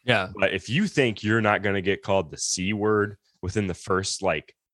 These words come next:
Speaker 2: thirty seconds of that interaction, then
Speaker 1: Absolutely.
Speaker 2: you've never been to a comedy show before.
Speaker 1: Fuck, man.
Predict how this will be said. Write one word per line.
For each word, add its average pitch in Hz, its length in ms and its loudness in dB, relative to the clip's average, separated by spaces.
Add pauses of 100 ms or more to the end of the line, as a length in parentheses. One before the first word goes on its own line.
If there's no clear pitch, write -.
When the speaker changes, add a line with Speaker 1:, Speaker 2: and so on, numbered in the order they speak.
(320)
Speaker 2:
thirty 104 240 4
seconds 95 480 2
of 90 100 -4
that 90 200 6
interaction, 92 800 2
then 135 100 6
Speaker 1:
Absolutely. 127 440 4
Speaker 2:
you've 147 80 4
never 165 200 6
been 143 200 4
to 110 100 6
a 95 60 2
comedy 113 440 2
show 73 260 -6
before. 131 360 0
Speaker 1:
Fuck, 117 200 4
man. 110 420 4